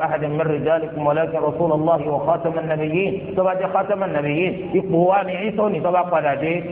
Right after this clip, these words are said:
ọmọlẹ́yìn Ànábì Muhammad sallallahu alaihi wasallam ni ó jẹ́, tí ó bá yé ọ.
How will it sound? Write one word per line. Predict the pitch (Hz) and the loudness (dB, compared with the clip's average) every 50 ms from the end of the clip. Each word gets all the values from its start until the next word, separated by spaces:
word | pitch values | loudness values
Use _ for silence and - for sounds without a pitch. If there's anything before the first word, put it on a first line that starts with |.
| - | -2
ọmọlẹ́yìn | - 151 156 156 156 160 175 180 180 170 | -2 0 0 2 0 0 0 2 2 0
Ànábì | 151 143 143 147 151 147 147 143 | 0 0 0 0 0 0 0 0
Muhammad | 123 123 123 139 151 147 139 - | 0 0 0 0 0 0 -2 0
sallallahu | 135 127 127 135 139 135 | 0 0 2 4 4 2
alaihi | - 139 | 2 0
wasallam | 139 143 143 135 123 | -2 0 0 0 0
ni | 120 123 | 0 0
ó | 127 | 0
jẹ́, | 127 127 120 110 95 - | 0 0 0 -2 -2 0
tí | - 170 | 2 2
ó | 151 120 | 2 2
bá | 120 123 123 | 2 0 0
yé | 123 123 127 127 | 0 0 0 2
ọ. | 120 113 | 2 2